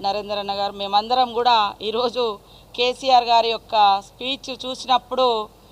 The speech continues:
ఒక నియంత అధికారం కోల్పోయిన తర్వాత వచ్చి ప్రజల దగ్గరకు వచ్చి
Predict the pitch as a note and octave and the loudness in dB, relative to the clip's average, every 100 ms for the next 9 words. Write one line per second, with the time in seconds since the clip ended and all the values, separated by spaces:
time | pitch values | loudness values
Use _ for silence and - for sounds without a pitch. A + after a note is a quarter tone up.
0 | - _ G#3+ B3 A#3 B3+ D#4 D#4 - D4 | -20 _ 0 0 0 0 0 0 4 8
1 | C4+ A#3+ - - - - A3+ C4+ D#4+ D#4 | 8 6 2 -12 -20 -2 -2 0 8 8
2 | D#4 C#4+ - C#4 C#4+ - D4 C4+ C4 B3 | 8 4 2 2 2 2 -2 0 0 2
3 | C4 C4 C4 B3+ A#3+ A#3+ - C4 A3+ A#3 | 6 4 4 2 2 -4 -6 -4 -4 -6
4 | - - _ A#3+ B3 D4+ D#4+ C#4+ C4 C#4+ | -14 -20 _ 2 2 4 4 4 2 0
5 | C#4 C4+ - | 0 -6 -6